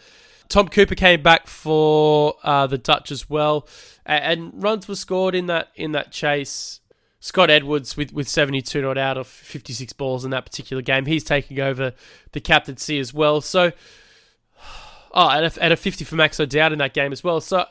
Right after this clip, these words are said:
again, I want to say there are positives, and, you know, sometimes when you just cop England on a day like that, you just have to kind of sit there and, and, and just kind of applaud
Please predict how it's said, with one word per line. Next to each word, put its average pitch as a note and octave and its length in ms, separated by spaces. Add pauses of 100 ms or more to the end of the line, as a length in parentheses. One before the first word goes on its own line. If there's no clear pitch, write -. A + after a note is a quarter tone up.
again, G3+ 340
I F#3+ 60
want G3+ 180
to F3 40
say E3+ 200
there D#3+ 140
are D#3+ 140
positives, C#3 500
and, C3+ 180 (340)
you C#3 80
know, C#3 120
sometimes C#3+ 540
when C3+ 100
you C3 80
just C3+ 180
cop C3 220
England B2+ 260
on B2 100
a B2 80
day C3 180
like B2 240
that, B2 180
you B2 100
just A#2+ 280
have B2+ 200
to B2+ 80
kind B2+ 300
of A#2 100
sit - 260
there B2+ 260
and, A#2+ 180 (580)
and, B2 200
and A#2+ 200
just A#2+ 180
kind B2 240
of A#2+ 140
applaud B2 480